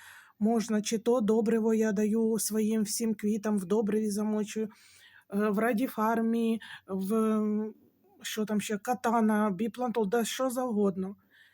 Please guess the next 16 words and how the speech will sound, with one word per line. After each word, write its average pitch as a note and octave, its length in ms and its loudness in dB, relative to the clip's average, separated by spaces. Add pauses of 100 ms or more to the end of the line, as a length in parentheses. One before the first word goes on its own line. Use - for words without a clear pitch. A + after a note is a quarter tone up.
(340)
Раз A3 280 0
в - 40 -14
тиждень B3+ 440 0
я G#3+ 120 2
щось A#3 360 -2
їй G#3+ 140 0
даю, G#3+ 240 -2
щоб G3 180 -10
вона G#3 300 -2
чимсь A3+ 360 -6
напилася. G3+ 720 -6 (1600)
Стоїть A#3 420 -2
вона A3 200 2
в G#3 80 -4
цій G#3+ 220 -2
пляшці, A3 640 -6